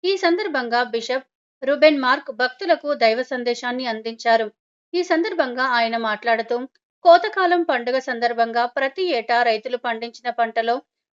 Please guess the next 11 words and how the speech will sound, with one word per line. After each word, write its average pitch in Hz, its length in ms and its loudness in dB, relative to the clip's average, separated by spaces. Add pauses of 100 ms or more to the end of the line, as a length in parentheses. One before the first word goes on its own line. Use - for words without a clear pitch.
(100)
దశమ 269 320 0
భాగం 247 400 0
క్రీస్తుకు 262 500 -8
సమర్పించడం 240 840 -2
ఆనవాయితీగా 233 720 0
వస్తోందన్నారు. 233 800 0 (500)
క్రీస్తు 381 360 -2
బోధనలు 240 560 0 (380)
మానవాళికి 302 680 2 (300)
అనుసరణీయమని 262 920 -2
అన్నారు. 220 400 0